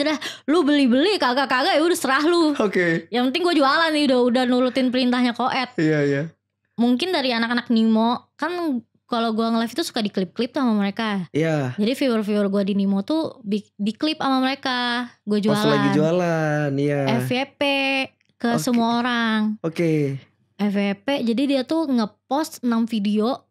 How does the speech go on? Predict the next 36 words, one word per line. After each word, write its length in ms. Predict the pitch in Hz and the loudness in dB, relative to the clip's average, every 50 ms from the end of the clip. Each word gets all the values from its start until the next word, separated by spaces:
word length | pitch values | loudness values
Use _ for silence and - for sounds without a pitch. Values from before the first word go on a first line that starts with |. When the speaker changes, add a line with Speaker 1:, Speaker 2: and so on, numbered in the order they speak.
| _ _ | _ _
Speaker 2:
Mm-mm. 160 | - 156 151 | -4 0 0
Speaker 1:
dan 140 | 214 226 226 | 0 0 0
enam 260 | - 220 220 220 226 226 | -2 -2 -2 0 -2 -2
video 360 | - - 220 190 202 214 208 | -2 -4 -4 -2 0 0 0
it-, 160 | 208 208 208 | 0 -2 -4
dalam 260 | 208 208 214 214 226 | -2 -2 -2 0 0
sehari, 440 | 226 247 226 220 208 202 214 233 - | -2 -2 -2 -2 -2 -2 -2 -4 -4
enam 240 | - 214 220 214 214 | -4 0 0 2 2
Speaker 2:
Mm. 80 | 220 220 | 0 0
Speaker 1:
video 300 | - 226 190 185 214 202 | -2 -2 -2 0 0 0
itu 200 | 202 208 - - - | -2 -2 -4 -6 -10
ke 200 | - - 233 202 - | -8 -8 -8 -6 -4
enam-enamnya 680 | 208 208 208 202 202 196 202 196 196 202 226 247 - | -2 -2 0 0 0 0 0 0 2 2 2 2 0
F 100 | 214 - | 0 0
Y 100 | 208 190 | 0 0
P 80 | 185 196 | 0 -2
semua. 340 | 185 202 208 147 - - - - - _ - - _ _ _ | -2 0 0 -2 -2 -4 -6 -12 -20 _ -20 -20 _ _ _
Speaker 2:
Nontonnya 320 | - 139 135 147 160 190 | -4 -2 0 0 0 0
jutaan 320 | 170 156 - 151 127 139 147 | 0 -2 -2 -2 0 0 0
semua 220 | 135 151 180 180 | 0 0 0 2
berarti 260 | 156 147 131 131 131 | 2 0 0 2 2
ya? 120 | 127 135 160 | 0 2 0
Speaker 1:
Like-nya 380 | 196 226 226 226 226 247 269 277 | 0 0 -2 -2 -2 -2 -2 -2
satu 200 | 277 262 214 240 | -2 -2 -2 -2
M 160 | 220 214 226 | 0 0 0
semua. 380 | 220 - 226 220 202 - - _ _ | 0 0 2 2 2 0 -2 _ _
Dalam 240 | - 220 226 214 220 | -4 -2 0 2 2
Speaker 2:
Oh, 40 | 233 | 4
Speaker 1:
sehari 300 | 294 277 240 233 233 - | 4 6 6 6 4 4
Speaker 2:
iya? 80 | 156 | 2
Speaker 1:
satu 200 | 196 254 - 233 | 2 0 0 0
M 120 | 220 208 226 | 0 0 0
semua 280 | - 254 247 240 214 208 | 0 2 2 2 2 2
like-nya. 420 | 202 196 - - 185 185 165 - _ | 0 -2 -2 -2 -4 -4 -4 -6 _
Iya. 200 | - 269 277 247 | -2 0 2 2
Speaker 2:
Oke. 140 | 220 196 | 2 0